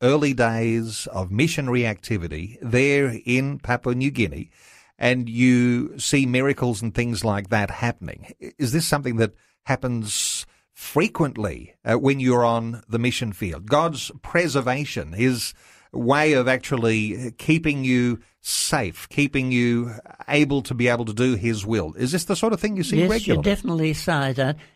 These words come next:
Speaker 2: In our culture here in Australia, we domesticate God. We're up there, they believe what he says,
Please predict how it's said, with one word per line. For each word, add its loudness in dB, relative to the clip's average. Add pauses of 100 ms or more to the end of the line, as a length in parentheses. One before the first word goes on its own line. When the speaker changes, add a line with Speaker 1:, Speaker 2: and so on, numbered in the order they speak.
Speaker 2:
In -2
our 2
culture 0
here 2
in 0
Australia, 0
we 2
domesticate -4
God. -10 (460)
We're 2
up 0
there, 4 (340)
they 0
believe 4
what 0
he 0
says, 0